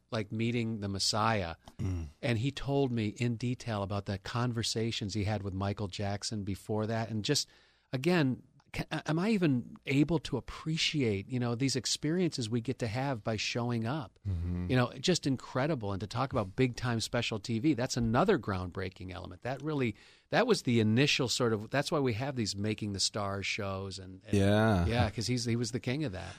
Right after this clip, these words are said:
Speaker 2: And, and what, the next day I vividly remember everyone talking about it and everyone going, "Did you see, how did he do that, dude?"
Speaker 1: Ah,
Speaker 2: And
Speaker 1: trying to
Speaker 2: people
Speaker 1: do it.
Speaker 2: trying to do it and trying
Speaker 1: <laughs>
Speaker 2: to practice it. But I, what I also vividly remember was that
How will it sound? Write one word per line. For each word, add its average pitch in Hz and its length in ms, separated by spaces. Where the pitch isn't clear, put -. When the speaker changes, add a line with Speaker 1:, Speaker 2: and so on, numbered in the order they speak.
Speaker 2:
And, 117 340
and 120 360
what, 127 120
the 131 240
next 143 400
day 165 220
I 117 80
vividly 123 540
remember 120 680
everyone 127 680
talking 127 400
about 151 320
it 160 180
and 113 140
everyone 123 240
going, 120 180
"Did 120 200
you 202 80
see, - 200
how 214 200
did 294 120
he 208 200
do 247 240
that, 311 280
dude?" 302 400
Speaker 1:
Ah, - 60
Speaker 2:
And - 100
Speaker 1:
trying - 0
to 104 40
Speaker 2:
people 160 140
Speaker 1:
do 123 100
it. 147 40
Speaker 2:
trying 151 220
to 147 80
do 139 320
it 143 260
and 123 80
trying 131 160
Speaker 1:
<laughs> 117 60
Speaker 2:
to - 60
practice 135 460
it. 131 160
But 123 100
I, 127 100
what 131 220
I 131 80
also 202 320
vividly 156 420
remember 107 580
was 98 280
that 104 440